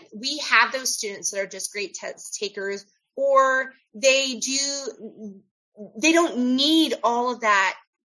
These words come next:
prep, you know, the hours and hours a week and a month to prep. So I love what you said about kind of figuring it out to fit your family,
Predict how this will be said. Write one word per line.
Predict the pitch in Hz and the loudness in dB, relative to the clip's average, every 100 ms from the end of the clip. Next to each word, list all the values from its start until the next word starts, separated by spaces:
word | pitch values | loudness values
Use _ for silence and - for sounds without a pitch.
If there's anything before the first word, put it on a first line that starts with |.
| _ _ _ - - | _ _ _ -20 -10
prep, | 254 226 - - _ _ | -2 0 -2 -10 _ _
you | 214 | -2
know, | 233 220 | 0 2
the | 208 196 196 | 0 0 2
hours | 208 247 233 214 196 | 4 4 2 -4 -4
and | 196 - | -10 -2
hours | 185 208 226 214 202 - | 0 4 4 2 0 -4
a | 190 | -8
week | 185 214 220 175 - | -8 -6 -6 -8 -12
and | - 202 202 190 - | -8 -6 -6 -8 -10
a | 190 | -12
month | 196 220 214 190 - - _ | -4 -2 -2 -4 -14 -20 _
to | - | -8
prep. | 220 254 - | -2 0 0
So | - 220 - - | -2 -4 -6 -2
I | 254 277 269 | 4 4 2
love | 254 269 277 311 294 | 0 2 4 2 0
what | 311 233 | -4 -4
you | 254 | -6
said | 247 247 214 208 | -6 0 0 2
about | - 208 208 202 - | -2 -2 -2 -4 -4
kind | - 262 | -10 -8
of | 277 254 - - | -8 -10 -16 -12
figuring | 277 269 311 311 | -8 -6 -4 -4
it | 277 | -2
out | 226 214 | -2 -2
to | - 208 | -4 -10
fit | - 196 | -10 -10
your | 190 202 240 262 262 | -12 -10 -6 -4 -4
family, | 240 214 185 170 | -6 -6 -6 -12